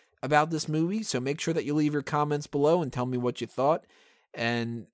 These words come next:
if you liked something, you disliked something, you disagreed, you agreed, whatever the case may be, just put your opinions out there. Let's try to all hopefully approach this from a respectable angle. Don't start throwing fucking shade at each other and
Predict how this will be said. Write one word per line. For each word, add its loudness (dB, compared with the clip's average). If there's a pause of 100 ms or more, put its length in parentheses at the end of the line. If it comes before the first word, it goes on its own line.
(320)
if -4
you 4
liked 4
something, 0
you -2
disliked 0
something, -2
you -2
disagreed, 0
you 0
agreed, 0
whatever 0
the -4
case -4
may 0
be, 4 (340)
just -2
put -2
your 2
opinions 0
out 4
there. 2 (380)
Let's -8
try 2
to 2
all 6 (220)
hopefully 2 (400)
approach 8
this 8
from 2
a 2
respectable 2
angle. 2
Don't 0
start 0
throwing 2 (100)
fucking -4 (220)
shade 4
at 2
each -2
other 2
and -2